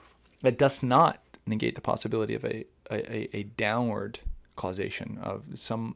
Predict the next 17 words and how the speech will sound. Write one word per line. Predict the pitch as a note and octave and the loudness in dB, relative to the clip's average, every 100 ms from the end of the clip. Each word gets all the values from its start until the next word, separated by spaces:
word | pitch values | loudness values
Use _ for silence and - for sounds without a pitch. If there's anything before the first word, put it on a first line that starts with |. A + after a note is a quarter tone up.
| - | -8
or, | A#2+ | -4
or, | A2+ G#2 A2 A2+ G#2+ | -2 -2 -2 -2 -4
or | - G#2 | -4 -2
other, | A#2 A2+ G#2+ - - | 0 0 -2 -6 6
or | D3+ C#3+ | 10 10
at | |
the | B2+ | 10
very | A#2+ A#2+ | 6 8
least, | C#3 - | 6 4
even | G#2+ A2+ | -2 -2
whether | A2 G2 | -2 -2
it's | F#2+ | -2
downward, | G2+ A#2+ G#2 - | 0 0 -2 -6
it | - | -12
could | - | -10
be | - | -4
lateral, | G2+ B2 | -2 -2